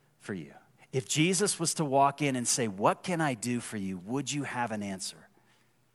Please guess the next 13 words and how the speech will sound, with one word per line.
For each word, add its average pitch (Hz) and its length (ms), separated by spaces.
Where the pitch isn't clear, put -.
Nehemiah 185 560
has 143 220
an 120 80
answer. 135 460
And 143 120
it's 151 160
not 175 260
because 202 300
he's 196 160
spiritually 185 640
greater 147 420
than 160 200
us. 175 480